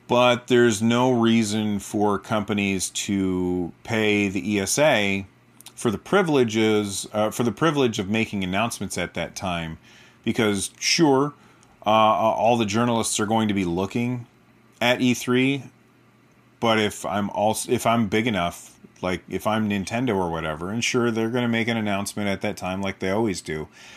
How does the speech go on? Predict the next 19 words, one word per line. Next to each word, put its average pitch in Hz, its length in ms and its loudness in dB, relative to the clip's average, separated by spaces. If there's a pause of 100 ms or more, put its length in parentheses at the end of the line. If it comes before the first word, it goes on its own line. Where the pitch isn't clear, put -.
(580)
but 139 360 0
everybody's 131 440 4
gonna 120 160 2
pay 117 220 0
attention 110 400 0
to 101 60 0
what 101 180 0
they 98 80 0
say, 110 220 0
whether 98 260 0
they're 101 180 -2
part 104 380 -2
of 92 140 0
E 101 220 -6
three 90 580 -4 (240)
or 92 140 -4
not. 87 440 -4
So, 113 360 0 (440)
boy, 107 340 2